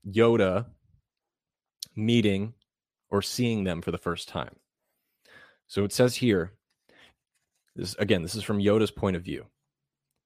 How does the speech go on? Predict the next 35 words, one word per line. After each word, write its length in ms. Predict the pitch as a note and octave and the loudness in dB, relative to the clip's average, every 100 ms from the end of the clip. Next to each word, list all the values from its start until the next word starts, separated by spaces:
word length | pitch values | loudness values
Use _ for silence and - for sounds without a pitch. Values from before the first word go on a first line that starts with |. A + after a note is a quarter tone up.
| _ _ _ _ _ _ _ | _ _ _ _ _ _ _
Carefully 440 | - E3 F#3+ G#3 C#3 | 2 2 6 6 8
moving 320 | B2+ B2+ A#2+ | 8 6 2
through 100 | A2 | 0
the 80 | F#2+ | 0
swamp 480 | - F#2+ F2+ D#2+ - | 0 2 2 -2 -2
while 360 | F#2 F#2 F#2 - | 0 2 0 -8
staying 440 | - - A#2 A2 | -6 -2 0 -2
hidden 440 | G2+ A#2 G#2+ E2 D2+ | -2 0 0 0 -6
beneath 340 | F#2 G2 - | -2 -2 -2
the 80 | F2+ | -8
fog, 420 | - E2+ - - _ _ _ _ - | -2 0 0 -6 _ _ _ _ -2
Yoda 260 | G#2+ F#3 G3 | 2 4 4
soon 300 | - C3+ C3 | 4 2 2
spotted 380 | - A2+ A2 | 0 2 2
the 80 | G2+ | 0
boy 300 | F#2 G2 G#2 | 0 2 4
and 80 | F2+ | 2
his 180 | G2+ E2+ | -4 -4
droid 320 | F#2 F#2 D#2+ - | -2 0 0 -4
unpacking 560 | F#2 - F2+ - F2 | -8 -6 -6 -6 -8
their 100 | E2+ | -8
supplies. 640 | E2+ D#2+ F#2 D2+ - - - _ _ _ _ _ - | -8 -10 -10 -10 -12 -20 -20 _ _ _ _ _ -2
Even 220 | C#3+ D#3+ | 0 2
though 140 | C#3 | 2
the 80 | A2+ | 2
droid 320 | F#2+ G#2 A2 | 2 4 6
was 180 | G2 F2+ - | 4 0 -6
ca-, 260 | - G#2 F#2+ _ | -4 -2 -2 _
caked 320 | - G#2 F#2 F#2 | -2 0 0 -4
with 180 | F#2 _ _ | -8 _ _
algae, 440 | F#2+ G2+ G2 G#2 G2+ | 0 2 2 -4 -2
dirt, 280 | G2+ G2+ G2+ | 0 0 -2
and 180 | - F#2+ | -8 -10
stomach 340 | - G2+ F#2 | 0 0 0
fluid, 380 | - E2+ D2+ - | -4 -8 -8 -14